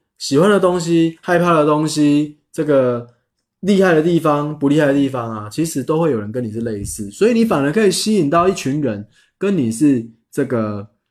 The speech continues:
同质性的，哦，这反而会更吸引人，哦，而不是一个完美的形象这样子，哦。那第三个这个错误呢，就是只贴产品或者只贴服务，就是呢，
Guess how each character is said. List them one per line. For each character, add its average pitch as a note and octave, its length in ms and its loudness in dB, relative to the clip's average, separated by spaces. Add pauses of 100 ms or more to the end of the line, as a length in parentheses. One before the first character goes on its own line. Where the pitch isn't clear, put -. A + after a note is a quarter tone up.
(280)
同 C#3+ 240 -2
质 B2+ 200 -2
性 B2 320 -2
的， G2+ 240 -12
哦， G#2 360 -8
这 F#3 160 0
反 A#2+ 240 -6
而 A#2 60 -4
会 D3+ 100 0
更 D3+ 200 -2
吸 B2 260 -4
引 G#2 120 -6
人， A2 120 -16 (440)
哦， A2 180 -8
而 C#3 60 -2
不 D#3+ 100 0
是 F#3 200 -2
一 - 20 -4
个 E3+ 100 4
完 B2+ 220 0
美 A#2+ 180 -4
的 G2+ 120 -12
形 G#2+ 200 -12
象 G#2+ 240 -6
这 G#2 80 -8
样 G2+ 160 -10
子， - 140 -20 (160)
哦。 G2 220 -12 (480)
那 G3+ 120 0
第 A3 240 4
三 F3+ 460 0
个 B2 300 0 (300)
这 E3 120 -2
个 D3 180 2
错 D#3+ 260 2
误 D3 200 4
呢， A#2 240 -2
就 D3 140 0
是 D3 380 -2 (120)
只 A2+ 200 -6
贴 F#3 300 2
产 B2+ 300 -4
品 A2+ 280 -8 (1120)
或 D3 120 0
者 E3 60 4
只 D3 140 -4
贴 C3 160 0
服 A#2 300 -4
务， A2+ 140 -8 (340)
就 A#3+ 140 -2
是 B3 140 4
呢， G3 220 2